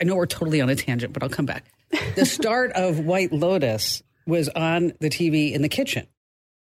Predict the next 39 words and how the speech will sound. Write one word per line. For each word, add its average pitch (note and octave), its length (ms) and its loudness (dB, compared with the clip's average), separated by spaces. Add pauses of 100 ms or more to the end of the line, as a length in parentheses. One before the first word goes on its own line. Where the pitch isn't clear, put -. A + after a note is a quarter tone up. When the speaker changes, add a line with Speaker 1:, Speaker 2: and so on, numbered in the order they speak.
(160)
Speaker 1:
And F#3 100 0
I'm F#3 140 2
looking, C4+ 180 0
I'm F#3+ 60 0
going, C#3 240 0 (480)
"Dang, C#4 540 0 (480)
I E4+ 80 -4
know F4 120 2
where A3+ 140 4
that C4 120 2
is." A#3 360 0 (100)
It G3 180 -2
was, G3+ 220 0
it's F3 360 -4
the E3+ 160 0 (180)
beach A#3+ 360 0
in C#3 180 2
Wailea E3 800 2 (280)
where D#3 140 0
the B2+ 140 0
Four C4 340 2
Seasons F#3 500 0
is, A2+ 320 -2 (400)
and C#3+ 420 0
they C#3 200 2
have C3+ 340 -2
the C3 100 2
Wailea E3+ 480 2
condos D3+ 460 0
right F#3 180 0
next D#3+ 260 0
to D#3+ 100 2
it. B2+ 100 -4 (240)
And D#3 120 -2
I'm D#3+ 140 2
like, C3+ 260 -2 (380)
"I've - 160 -12
been D#4 120 2
on F#4+ 100 -2